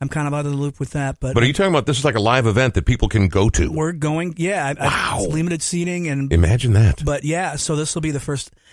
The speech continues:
Speaker 1: The last gig I did was, uh, actually, it was with Martin as well. We played outside of Crooners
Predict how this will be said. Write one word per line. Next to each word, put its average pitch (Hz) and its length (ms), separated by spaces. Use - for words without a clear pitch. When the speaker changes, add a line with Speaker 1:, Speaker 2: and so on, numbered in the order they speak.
Speaker 1:
The - 80
last 185 320
gig 160 180
I 147 100
did 147 220
was, 143 240
uh, 135 340
actually, 139 280
it 135 40
was 139 120
with 143 120
Martin 139 320
as 131 120
well. 143 200
We 123 100
played 135 300
outside 139 480
of 127 120
Crooners 135 600